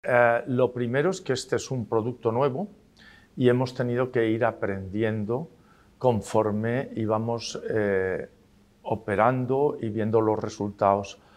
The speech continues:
audiológicos. Entonces, hay varias cosas que yo creo que hay que señalar. En primer lugar, eh, es interesante en estos casos de hipoacusias mixtas que el umbral de la vía ósea está,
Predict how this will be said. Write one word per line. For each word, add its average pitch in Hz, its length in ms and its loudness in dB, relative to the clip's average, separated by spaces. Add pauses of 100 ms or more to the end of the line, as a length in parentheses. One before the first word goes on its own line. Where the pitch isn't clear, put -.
(240)
audiológicos. 107 760 0
Entonces, 135 420 -2
hay 151 120 2
varias 131 500 -2
cosas - 760 -4 (440)
que 120 140 4
yo 123 200 2
creo 131 300 0
que 117 100 2
hay 113 100 2
que 110 120 -8
señalar. 87 640 -4 (500)
En 117 340 -2
primer 123 400 0
lugar, 165 500 0 (120)
eh, 113 680 -2 (560)
es - 320 2
interesante 131 720 2
en 110 80 2
estos 127 320 -6
casos 135 320 0
de 120 80 0
hipoacusias 113 540 -6
mixtas 120 480 -2
que 117 140 -2
el 104 100 2
umbral 110 440 4
de 110 140 0
la 107 140 0
vía 110 240 0
ósea 113 240 -4
está, 104 380 -6